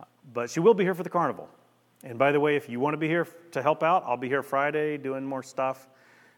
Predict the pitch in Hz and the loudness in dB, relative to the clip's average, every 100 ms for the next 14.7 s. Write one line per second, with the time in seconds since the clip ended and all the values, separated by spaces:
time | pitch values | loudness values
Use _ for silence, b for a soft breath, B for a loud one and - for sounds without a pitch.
0 | _ - 104 101 98 95 - _ _ - | _ -12 -8 -6 -8 -10 -16 _ _ -6
1 | - 127 123 117 - - 135 175 208 196 | 0 2 0 -2 -10 -10 2 4 4 4
2 | 170 156 156 135 143 123 147 139 127 117 | 4 2 0 0 -4 -4 -4 -4 -4 -4
3 | 98 85 127 147 160 156 175 170 156 139 | -6 -6 -2 0 0 -2 -2 -2 -2 -2
4 | 127 127 131 120 127 110 - 143 123 - | -4 -4 -4 -2 -2 -4 -2 -4 -4 -8
5 | 131 123 120 - 117 - - 113 87 - | -8 -8 -10 -10 -14 -12 -4 -2 -2 -8
6 | B B B - 113 170 208 160 151 156 | B B B -4 2 4 4 4 2 2
7 | 160 - - 123 151 - 156 151 143 120 | 2 -2 -4 -2 -4 0 2 2 0 0
8 | 120 101 101 104 107 113 - 123 117 110 | 0 0 -4 -8 -8 -6 -2 0 -2 -4
9 | B 131 139 156 147 127 - 127 120 123 | B -2 0 2 2 0 -2 -4 -4 -6
10 | - 113 110 110 117 117 - 156 165 160 | -6 -6 -4 -6 -6 -6 -2 2 2 0
11 | 156 135 135 131 B B B 135 - 135 | -2 0 0 -2 B B B -6 -4 0
12 | 143 143 139 - 120 110 113 - b b | 2 2 0 -4 -8 -8 -12 -20 b b
13 | b b b - 135 127 - - - _ | b b b -12 -6 -4 -4 -6 -8 _
14 | 117 107 123 180 123 92 | -18 0 2 2 -4 -6